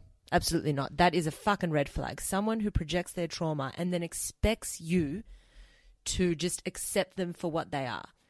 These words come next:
I'm not saying that you can't date someone with trauma, not at all. But someone who has trauma, who's a good person, should be able to say, "Listen, I'm battling this trauma.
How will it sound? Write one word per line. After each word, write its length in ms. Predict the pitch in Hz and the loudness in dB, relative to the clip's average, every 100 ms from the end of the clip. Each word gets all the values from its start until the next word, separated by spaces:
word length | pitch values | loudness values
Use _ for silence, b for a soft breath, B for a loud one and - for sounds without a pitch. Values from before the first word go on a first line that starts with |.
| b b b b b b _ _ - | b b b b b b _ _ 2
I'm 140 | 208 | 2
not 140 | 330 320 | 2 2
saying 180 | 190 165 | 2 2
that 60 | |
you 80 | 151 | 0
can't 240 | - 170 | -2 0
date 160 | 147 - | 0 0
someone 240 | 165 156 | 0 0
with 140 | 139 - | -2 -4
trauma, 360 | - 196 139 - | 0 0 0 -2
not 180 | 185 160 | 0 2
at 100 | 147 | 2
all. 200 | - - B B | -2 -6 B B
But 160 | - - | -6 -2
someone 340 | - 247 277 | 0 0 0
who 120 | 254 | 0
has 120 | 226 165 | -2 -4
trauma, 540 | - 196 196 131 - - _ _ _ _ | -4 -2 -2 -2 -6 -14 _ _ _ _
who's 140 | 190 156 | -2 0
a 40 | |
good 180 | 143 185 | 2 8
person, 420 | 180 170 - 190 b b | 6 6 -6 -12 b b
should 220 | - 196 165 | -8 -2 2
be 120 | 196 | 4
able 200 | 208 208 | 4 0
to 100 | 202 | -4
say, 420 | - 190 165 160 _ _ _ _ _ _ _ _ | 0 2 2 -2 _ _ _ _ _ _ _ _
"Listen, 400 | - 170 - 139 - | 2 2 4 -2 -2
I'm 180 | 160 165 | 0 4
battling 340 | 165 190 202 | 6 6 2
this 160 | 202 - | 0 -2
trauma. 460 | 165 143 147 226 | 0 2 0 -2